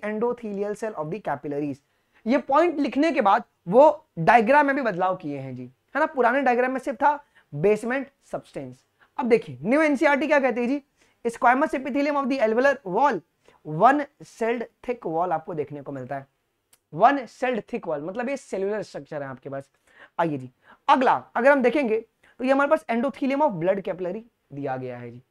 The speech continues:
ठीक है, तो ये कुछ मेजर चेंजेस की गई हैं, ठीक है, आप लोग ध्यान देंगे, सभी लोग माइन्यूट, माइन्यूट चीज पर ध्यान देना है आपको, ठीक है। आइए, अब अगले पॉइंट की ओर बढ़ते हैं जी।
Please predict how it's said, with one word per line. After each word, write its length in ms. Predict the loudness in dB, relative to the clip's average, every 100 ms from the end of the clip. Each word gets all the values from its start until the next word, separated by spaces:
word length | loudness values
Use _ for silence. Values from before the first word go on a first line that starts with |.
| _
ठीक 120 | -8 -6
है, 80 | -6 _ -20 -4
तो 60 | -4
ये 60 |
कुछ 200 | -2 0
मेजर 400 | 0 2 2 2
चेंजेस 380 | 0 -2 -2 -4
की 140 | -4
गई 180 | 0 0
हैं, 140 | -2 -8 _ -6
ठीक 120 | 0
है, 60 |
आप 100 | 0
लोग 120 | 0 -4
ध्यान 300 | -4 -2 -2
देंगे, 180 | -2
सभी 180 | -4 -4
लोग 120 | -4
माइन्यूट, 500 | -4 -4 -4 -4 -6
माइन्यूट 280 | -6 -8 -8
चीज 120 | -12
पर 140 | -10 -6
ध्यान 200 | -6 -6
देना 160 | -10
है 60 | -12
आपको, 240 | -14 -18 -20 _ _ _ -6
ठीक 120 | -2
है। 100 | 0
आइए, 260 | 0 -4 -8 _ _ _ -6
अब 80 | 0
अगले 240 | 4 6 6
पॉइंट 280 | 4 0 -2
की 60 |
ओर 80 | 0
बढ़ते 280 | 0 -4 -8
हैं 100 | -10
जी। 120 | -10